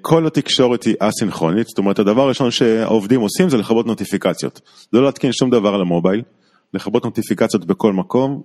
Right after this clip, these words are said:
לעתים רחוקות מאוד להשתמש בסלאק כשצריך, ורוב התקשורת היא דרך, אה, אה, GitHub, אה, אני חושב Notion או איזושהי פלטפורמה אחרת, אבל הכל, הכל א-סינכרוני וב-latency של עשרים וארבע שעות או יותר,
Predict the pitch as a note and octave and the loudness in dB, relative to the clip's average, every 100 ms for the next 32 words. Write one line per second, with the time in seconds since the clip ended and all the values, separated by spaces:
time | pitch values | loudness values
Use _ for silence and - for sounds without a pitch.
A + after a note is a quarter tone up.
0 | - G#2+ A2 D3+ C3+ A2 - G#2 - F3 | -4 -2 0 0 -2 -2 -4 -6 -2 0
1 | D#3+ B2+ A2 G2 D#2+ - _ _ _ - | 0 0 2 0 -2 -12 _ _ _ -4
2 | F#2+ - G#2 F#3+ F2+ - F#2+ C3 - - | -2 0 0 2 -2 0 0 0 -2 -18
3 | _ _ - A2 A#2+ F3+ G#3 - A#2 C3 | _ _ -6 -2 2 2 0 -4 0 2
4 | E3+ D#3 - - B2+ B2+ A2+ F#2+ A2 G#2+ | 2 0 -4 0 0 0 -2 -2 -2 -2
5 | - G#2+ G2 F#2 F#2 F2 F2 E2+ F2+ E2+ | -6 -2 0 2 2 2 0 -2 -2 0
6 | E2+ E2+ E2 E2+ E2+ C3 - B2 A2+ G#2 | 0 -2 -6 -8 -2 -2 0 0 0 -2
7 | A#2 _ _ _ _ F2+ F#2 F2+ F2 F#2+ | -10 _ _ _ _ -8 -4 -4 -6 -8
8 | - G2+ G2 F2 B2 C#3 - B2+ B2 F2+ | -4 0 0 2 2 2 0 0 0 0
9 | G2 F#2+ G2+ - F#2 G#2 F#2 F#2 - C#3+ | 0 0 -2 -4 -2 0 0 -2 0 0
10 | C#3+ - _ - - _ F#2+ G2 F#2+ F#2 | 0 -4 _ -20 -20 _ -4 -2 -2 -6
11 | - C3+ A#2+ - B2 - A2 - G2 - | -2 -2 -2 0 0 0 -4 -4 -6 -2
12 | G2+ A#2 A2 F2+ F#2 F2+ F2 F2 F2 E2 | -2 0 0 0 0 2 0 0 -2 -4
13 | E2+ E2 G2+ G#2+ G2+ - F2+ F2 E2 - | -4 -2 -2 -2 -6 -6 -6 -6 -6 -2
14 | F#2+ F2+ F2 E2+ - E2+ E2 F2 E2 - | 0 0 0 -2 0 -2 -2 -2 -2 0
15 | C3+ | 0